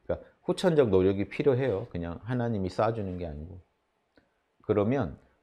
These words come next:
우리 육신아-, 육신에서 오는 이 똑같은 질감을 갖는 몸이 생겨요.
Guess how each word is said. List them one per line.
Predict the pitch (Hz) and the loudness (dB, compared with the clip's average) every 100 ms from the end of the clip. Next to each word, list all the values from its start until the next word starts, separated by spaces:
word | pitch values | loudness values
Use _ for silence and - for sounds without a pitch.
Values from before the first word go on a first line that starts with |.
| _ | _
우리 | 101 131 143 | 0 4 4
육신아-, | 117 - 147 139 127 98 | 2 0 -2 4 4 4
육신에서 | 113 120 - 160 151 151 143 135 131 123 131 | 0 -2 -4 -2 -2 -4 -4 0 4 4 4
오는 | 98 107 117 95 92 | 4 4 2 0 -4
이 | 98 | -4
똑같은 | - 71 156 - 123 - 120 | -6 -8 -10 -4 -4 -2 -4
질감을 | - 104 98 107 101 92 | 0 2 4 4 2 -2
갖는 | 87 82 - 110 120 107 | -4 -8 -10 -4 -4 0
몸이 | 85 92 | -2 -2
생겨요. | 87 123 104 - | -2 -4 -2 -4